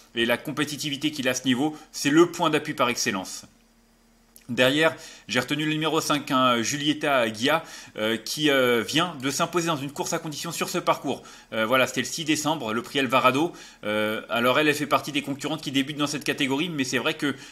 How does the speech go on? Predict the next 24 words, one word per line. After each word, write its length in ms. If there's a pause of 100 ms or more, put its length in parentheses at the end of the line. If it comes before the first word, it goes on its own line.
(120)
euh, 240
elle 140
a 60
bien 180
gagné, 300
hein. 140 (180)
Elle 160
avait 420
fourni 380
un 80
beau 160
changement 380
de 40
vitesse 280
pour 180
s'imposer 340
dans 120
la 80
course 260
référence, 520 (300)
euh, 120
le 120
prix 180
Alvarado. 560